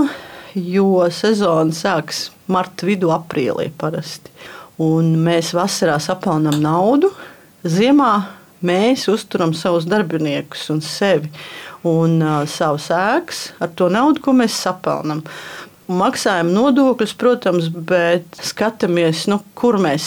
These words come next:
varam kaut ko, kaut kādā brīdī palikt parādā. Un martā mēs parasti esam parādā <laughs> pilnīgi visiem, diemžēl. Un aprīlī, kad sākas sezona, mēs to parādu ļoti ātri atdodam, burtiski pāris nedēļu laikā, un tā situācija katru gadu ir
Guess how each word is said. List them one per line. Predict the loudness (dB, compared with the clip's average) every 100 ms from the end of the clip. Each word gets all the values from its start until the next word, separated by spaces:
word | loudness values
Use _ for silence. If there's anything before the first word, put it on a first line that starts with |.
| -2
varam | 0 0 -2 -4 -6
kaut | 0 -2 -2
ko, | 0 0
kaut | 2 -2 -2
kādā | -2 0 0 -2
brīdī | -2 -2 -2
palikt | -2 -2 -2 -2
parādā. | 0 2 2 2 0 -6 -16 -14 -14 -14 -2
Un | 2
martā | 2 2 0
mēs | 0 -2
parasti | 0 0 0 0
esam | 0 0 0
parādā | 2 4 4 2 2
<laughs> |
pilnīgi | 4 6 6 4 2
visiem, | 0 0 -2 -2
diemžēl. | -2 2 2 2 0 0 -2 -6 -16 -16 -16 -16 -18 -12 0
Un | 4 4 4
aprīlī, | 2 2 2 4 4
kad | 2
sākas | -2 0 0 -2
sezona, | 0 2 4 4
mēs | 4 4
to | 0 0
parādu | 0 2 2
ļoti | 2 2
ātri | 0 0 0
atdodam, | 0 0 0 0 -2
burtiski | -2 -2 -4 -8 -4
pāris | -2 -2 -2
nedēļu | -2 0 0
laikā, | 2 0 0 0
un | 2
tā | 0
situācija | -2 -2 0 -2 -2 -4
katru | -2 -2 -2
gadu | 0 -2
ir | -4